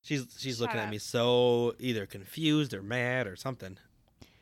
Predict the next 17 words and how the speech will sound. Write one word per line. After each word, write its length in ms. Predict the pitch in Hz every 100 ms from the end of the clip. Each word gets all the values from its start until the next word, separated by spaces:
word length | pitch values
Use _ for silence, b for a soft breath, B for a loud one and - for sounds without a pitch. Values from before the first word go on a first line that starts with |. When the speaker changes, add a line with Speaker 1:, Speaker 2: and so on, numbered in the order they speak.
| b b b
Speaker 2:
Shut 460 | - - - 269
up, 140 | 233 -
Halverson. 880 | - 208 214 208 - 208 196 208 214 _ _ _ _ _ _ _ _ _ _ _ _ _ _
I 80 | 240
will 140 | 254
say 180 | 285 302
this. 340 | 220 165 - - -
In 160 | 262
conclusion, 640 | 294 330 294 294 254 247 233
and 140 | 220
I'm 80 | 214
taking 260 | 220 233 233
the 80 | 220
chance 260 | 226 208
of 60 | 208
repeating 380 | 202 202 185 170
myself, 560 | 120 - - 98 -